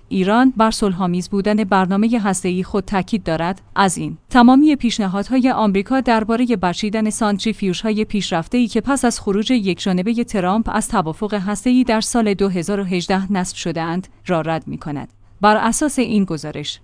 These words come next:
ایران همچنین خواهان رفع کامل و فوری تمامی تحریم‌های آمریکا است که پس از خروج ترامپ از توافق در سال دو هزار و هجده همان شده‌اند،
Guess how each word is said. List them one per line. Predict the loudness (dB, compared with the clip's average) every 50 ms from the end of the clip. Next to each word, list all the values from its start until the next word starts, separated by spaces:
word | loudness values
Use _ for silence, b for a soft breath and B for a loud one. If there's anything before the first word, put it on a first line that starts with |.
| _ _
ایران | 0 2 4 6 6 6 6
همچنین | 6 6 6 6 6 6 6 6 6 4
خواهان | 2 0 0 2 4 6 6
رفع | 6 6 4 0 0 -2 -4 -4
کامل | -2 0 0 2 2 2 2 0 0 0
و | 0 0
فوری | 2 2 4 4 6 6 4 4
تمامی | 4 4 4 6 6 8 8 6 6 4
تحریم‌های | 2 2 0 2 2 2 0 2 4 4 4 4 4
آمریکا | 4 4 2 2 2 0 0 0 2
است | 2 2 2 0 0 -2
که | -2
پس | 0 2 2 2 4 4
از | 2 2 2
خروج | 0 0 0 0 2 2
ترامپ | 0 0 2 0 2 2 2 0 0 0
از | 0 0 0 2
توافق | 2 2 2 0 -2 -2 0 -2 -2 0 0
در | 0 0 0
سال | 2 2 4 4 4 4
دو | 4 4 2 2
هزار | 2 0 0 0 0 -2
و | -2
هجده | -2 -2 -4 -2 -2 -4 -4
همان | -2 0 0 0 0 0 -2
شده‌اند، | -2 -4 -4 -4 -4 -4 -2 -4 -6